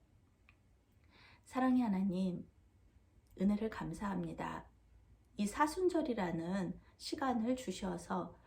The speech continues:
예수님의 힘든 일 하신 것을 기억하고 또, 또 우리도 또 주님의 고난에 힘든 일에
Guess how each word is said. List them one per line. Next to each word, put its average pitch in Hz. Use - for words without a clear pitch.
예수님의 202
힘든 349
일 254
하신 220
것을 220
기억하고 -
또, 214
또 233
우리도 185
또 -
주님의 185
고난에 175
힘든 277
일에 226